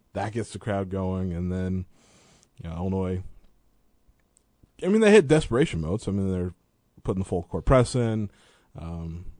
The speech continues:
moved to kind of their small ball lineup after Kofi Cockburn fouled out, um, which turns out is maybe a really good look for them,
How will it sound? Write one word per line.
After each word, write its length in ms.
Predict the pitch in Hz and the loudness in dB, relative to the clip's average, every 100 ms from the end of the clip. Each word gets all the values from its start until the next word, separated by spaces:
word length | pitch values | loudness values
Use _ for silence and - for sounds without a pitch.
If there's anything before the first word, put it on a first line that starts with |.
| _ _ _ - | _ _ _ -6
moved 300 | 107 101 - | -4 -4 -4
to 280 | 92 90 - _ | -4 -4 -10 _
kind 140 | 92 | -12
of 20 | 82 | -10
their 140 | 80 | -10
small 340 | - 113 110 | -6 2 4
ball 260 | 104 107 107 | 4 4 4
lineup 380 | 104 104 98 90 | 2 2 0 -2
after 160 | 87 | -4
Kofi 320 | 92 95 90 - | -8 -8 -8 -4
Cockburn 360 | 98 92 92 | -2 0 -2
fouled 280 | 92 87 87 | -4 -4 -4
out, 320 | 87 87 85 - - - - - | -4 -4 -6 -10 -20 -20 -20 -14
um, 420 | 76 76 76 98 - _ _ - | -12 -12 -14 -16 -20 _ _ -12
which 480 | 90 87 - - - _ _ _ _ - - - _ _ _ - | -8 -8 -10 -20 -20 _ _ _ _ -20 -20 -20 _ _ _ -8
turns 220 | 104 95 | -4 -2
out 100 | 104 | -2
is 100 | 95 | -2
maybe 340 | 87 90 87 | -4 -4 -4
a 60 | 95 | -2
really 200 | 104 104 | 0 -2
good 200 | 104 71 | -4 -4
look 160 | 98 - | -8 -4
for 120 | 120 | -2
them, 320 | 127 135 | 0 -2